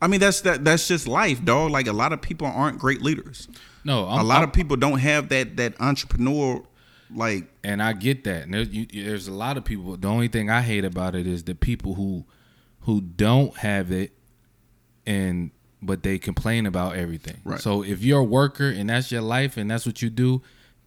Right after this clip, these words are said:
Speaker 2: be happy with that shit. Don't ever complain about
Speaker 1: Let,
Speaker 2: it.
Speaker 1: let me ask you a question then on that. Name, well, you can't name 'em, but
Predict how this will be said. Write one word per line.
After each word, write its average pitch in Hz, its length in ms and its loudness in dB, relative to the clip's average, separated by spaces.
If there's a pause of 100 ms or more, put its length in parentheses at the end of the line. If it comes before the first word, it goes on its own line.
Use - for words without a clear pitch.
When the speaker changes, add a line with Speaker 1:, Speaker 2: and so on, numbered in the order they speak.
(140)
Speaker 2:
be 120 200 0
happy 117 300 2
with 95 180 -2
that 92 160 -2
shit. 85 280 -8
Don't 107 240 0
ever 117 200 0
complain 113 420 -2
about 87 220 -6
Speaker 1:
Let, 165 160 2
Speaker 2:
it. - 20 -8
Speaker 1:
let 180 120 2
me 175 140 4
ask 151 180 2
you 147 80 4
a - 20 -2
question 170 400 0
then 98 240 -2 (180)
on 113 200 0
that. 196 260 -2 (1040)
Name, 185 720 4 (960)
well, 92 320 -6
you 95 100 -10
can't 101 240 -6
name 92 260 -4
'em, - 260 -8
but 95 280 -2